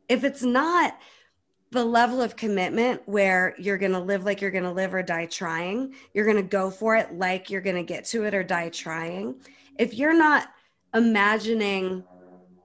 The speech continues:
"Wait a minute, there's no other option, but I'm going to create this dream,"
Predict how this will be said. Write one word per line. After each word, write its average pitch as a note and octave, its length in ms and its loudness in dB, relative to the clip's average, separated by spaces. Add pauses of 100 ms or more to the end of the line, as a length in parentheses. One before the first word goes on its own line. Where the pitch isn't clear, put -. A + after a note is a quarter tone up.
(420)
"Wait C4 180 2
a A3 40 2
minute, D3+ 280 -4 (220)
there's A#3 220 0
no A3 200 4
other F#3 240 2
option, - 580 -6 (120)
but G#3 120 4
I'm G3+ 140 4
going G3+ 380 2
to - 160 -6
create F#3 400 -4
this E3 240 -6
dream," G3+ 500 -4